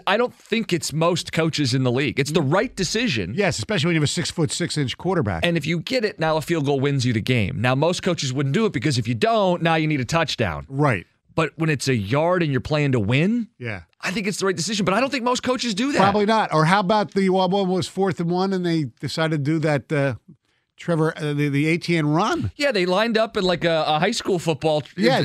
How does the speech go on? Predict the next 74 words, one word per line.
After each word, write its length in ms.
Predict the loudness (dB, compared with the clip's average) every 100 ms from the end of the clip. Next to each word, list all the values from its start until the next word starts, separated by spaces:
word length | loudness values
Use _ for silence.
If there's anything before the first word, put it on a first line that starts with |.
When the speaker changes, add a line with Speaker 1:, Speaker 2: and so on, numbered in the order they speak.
| 0
Speaker 1:
T 220 | 0 0
formation. 680 | 0 0 2 2 2 2 4
Speaker 2:
Right, 120 | 4
you 100 | 4
thought 200 | 4 4 4
he 40 |
was 120 | 4
gonna 120 | 2
get 200 | 2 0
pushed, 420 | 0 0 0 -2 -2
you 100 | 2
know, 160 | 2
gonna 140 | 2 0
push 300 | 0 0 2
Lawrence, 360 | 4 4 2
which 160 | 0 2
is 120 | 2
the, 160 | 2 2
the 160 | 2
new 200 | 2 2
thing 360 | 2 0 0 0
these 100 | 0
Speaker 1:
Yep. 200 | 2 0
Speaker 2:
days, 80 | 0 -2
which 180 | -2
always, 400 | 0 0 0 -4 -10
seems 260 | -10 -8 -4
to 60 |
always 360 | 0 2 0 -2
work, 380 | 0 0 0 -4 _ _ _ _ _ _ 0
uh, 60 |
Speaker 1:
And 80 | 2
instead 140 | 2 4
Speaker 2:
unless 240 | 4 4
you're 80 | 4
the 40 |
Speaker 1:
it's 80 | 6
Speaker 2:
Baltimore 380 | 6 6 6 6
Ravens 420 | 4 4 0 0
on 140 | 0
those 180 | 0 -2
plays, 320 | -4 -6 -6 -6
but 200 | -12 -20 -20 -20
Speaker 1:
Uh, 180 | -18 -18 -20 _ _ _ _ -4
by 100 | 0
the 100 | 2
way, 140 | 0
can 140 | 0 0
we, 120 | -2
can 240 | -2 -4
we 60 | -2
wrap 260 | -2 -2 0
on 200 | 0 2
that, 160 | 0
and 80 | 0
then 80 | 0
we're 80 | 2
gonna 140 | 0
get 120 | 0 -2
to 60 |
the 100 | 0
elephant 300 | 2 2 0
in 20 | 0
the 60 |
room, 200 | 0 0
which 160 | -2 -4
is 80 | -2
the 80 | 2
Lions 420 | 2 4 2 2
not 240 | 0 0 0
playing 320 | -2 0 -4
this 160 | -8
last 280 | -14 -16 -16
weekend. 320 | -18 -14 -16